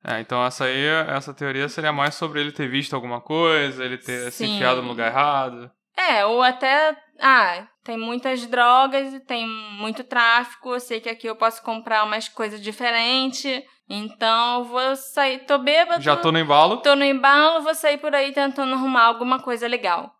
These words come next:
Speaker 2: E aí ele sairia pra procurar alguma dessas drogas.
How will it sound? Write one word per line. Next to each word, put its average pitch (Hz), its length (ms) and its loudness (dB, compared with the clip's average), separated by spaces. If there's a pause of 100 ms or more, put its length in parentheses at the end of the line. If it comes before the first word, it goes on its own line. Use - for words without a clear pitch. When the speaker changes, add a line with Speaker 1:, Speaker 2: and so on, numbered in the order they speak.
(300)
Speaker 2:
E 196 160 -10
aí 202 320 -4
ele 214 180 -2
sairia 254 720 0 (220)
pra 196 420 0 (120)
procurar 220 800 -2
alguma 196 400 -6
dessas 190 380 -6
drogas. 208 480 0